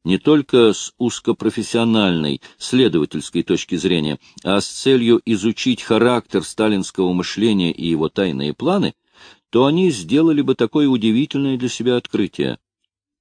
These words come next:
Сталин наметил уничтожить также их самих, как нежелательных свидетелей его преступлений и как своих прямых соучастников в подготовке фальсификаций, направленных против старой Ленинской гвардии.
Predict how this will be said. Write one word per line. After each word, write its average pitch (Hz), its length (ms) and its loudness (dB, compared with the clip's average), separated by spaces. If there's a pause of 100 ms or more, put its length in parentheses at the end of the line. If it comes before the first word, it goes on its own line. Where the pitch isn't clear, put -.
(460)
Сталин 117 680 0
наметил 107 540 2
уничтожить 107 680 0 (100)
также 117 460 0
их 110 320 -8
самих, 101 640 -2 (440)
как 90 220 -2
нежелательных 104 840 0
свидетелей 95 680 -2
его 85 300 -2
преступлений 139 800 -2 (300)
и 98 120 2
как 113 180 0
своих 104 460 0
прямых 101 460 2
соучастников 120 960 -2
в - 120 -20
подготовке 90 800 -2 (220)
фальсификаций, 98 1040 -2
направленных 87 640 -2
против 95 360 -2
старой 104 360 0
Ленинской 107 500 -2
гвардии. 120 540 -4